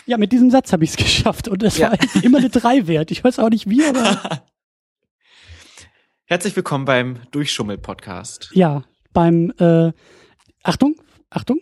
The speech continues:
Speaker 1: jetzt kommt's. Halt dich bereit. Vielleicht haben wir's ja auch über einen Zaubertrank geschafft.
Speaker 2: Oh.
Speaker 1: Merkst du,
Speaker 2: Was
Speaker 1: wie
Speaker 2: denn?
Speaker 1: elegant diese Überleitungen funktionieren?
Speaker 2: Wie wunderschön das war, lieber Christian.
Speaker 1: Dankeschön, <laughs> lieber Paul. Äh,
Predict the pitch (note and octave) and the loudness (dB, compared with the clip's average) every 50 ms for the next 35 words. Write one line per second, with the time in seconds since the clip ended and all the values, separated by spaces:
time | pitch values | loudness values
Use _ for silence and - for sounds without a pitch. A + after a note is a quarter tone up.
0 | - _ _ - F3 - - - G#3 C4+ F#4 - - _ _ _ _ _ _ _ | -8 _ _ -6 -4 -4 -4 -4 -4 -4 -4 -8 -14 _ _ _ _ _ _ _
1 | _ _ _ _ _ - F#3 - F3 - - - - F#3+ F3 F#3+ A#3 - - _ | _ _ _ _ _ -4 -4 -4 -6 -14 -18 -6 -2 0 2 2 0 0 -6 _
2 | - - - _ _ _ - G3+ G#3+ G#3 - - A#3+ A#3+ A3+ G#3 - A3+ G#3 - | -20 -20 -20 _ _ _ 0 0 0 0 0 0 2 4 4 2 2 0 2 2
3 | G#3+ A3+ - - _ _ _ _ _ _ _ _ - A3+ G#3+ A#3 A3 - - G3 | 2 0 0 -4 _ _ _ _ _ _ _ _ 0 2 2 2 -2 -2 -4 -4
4 | G3+ G3 F3+ - - - - D4+ D#4+ - D#3 - - - D3 C3 - - D3 - | -4 -4 -8 -12 -18 -14 -10 -10 -8 -8 -10 -12 -12 -16 -16 -16 -14 -14 -16 -16
5 | - E3+ _ - _ _ _ _ _ _ _ _ _ B2+ G2+ F#2+ F#2+ F#2+ F2+ F2+ | -18 -20 _ -20 _ _ _ _ _ _ _ _ _ -20 -16 -16 -14 -16 -16 -18
6 | F#2 _ _ _ _ _ _ _ _ - _ _ _ _ _ _ - F3 F#3+ F#3+ | _ _ _ _ _ _ _ _ _ -20 _ _ _ _ _ _ 0 0 0 0
7 | - - B3+ F#3+ F3+ G#3 G#3+ C4+ - G#3+ A3 A3 - G#3+ A#3+ D4 E4+ - D#4 A#3+ | 0 -2 0 2 4 4 4 4 4 2 2 4 2 2 2 2 2 2 2 2
8 | C4 C4 C#4+ A#3+ G#3+ F3+ E3+ D#3+ - D3+ D3+ - - D#3 - - - C#3+ C#3 C#3 | 2 2 4 4 4 4 4 2 2 -2 -4 -2 -2 -4 -4 -2 -4 -2 -2 -2
9 | C3+ C3 C3 A#2+ B2 D3+ C#3+ B2+ B2+ D3 F3+ G3+ G3+ F#3+ E3+ D#3+ - - D#3 D#3+ | -4 -8 -10 -10 -10 -8 -8 -4 0 0 2 2 2 2 0 0 -2 -4 -4 -4
10 | D#3 C3+ A2+ A2+ A2+ - A#2 G#2 G#2 G#2 G2+ G#2 G#2 G2+ G#2+ - - A2+ - - | -4 -4 -6 -8 -8 -10 -10 -10 -10 -10 -12 -12 -16 -16 -16 -16 -18 -18 -18 -18
11 | - G#2 G2+ F#2 - - _ _ - - F3 F3+ - - D#3 D3+ C#3 E3+ D#3+ D3+ | -18 -20 -20 -20 -20 -20 _ _ -2 2 2 2 4 2 0 2 2 2 2 4
12 | - G#3+ F#3 G3+ G3+ - - A3+ A3 A#3+ B3 A#3 - - - - - A3+ - - | 2 2 2 2 0 2 0 2 2 2 0 0 -2 -10 -20 -18 -18 -18 -12 0
13 | - G3+ G#3 | 2 2 2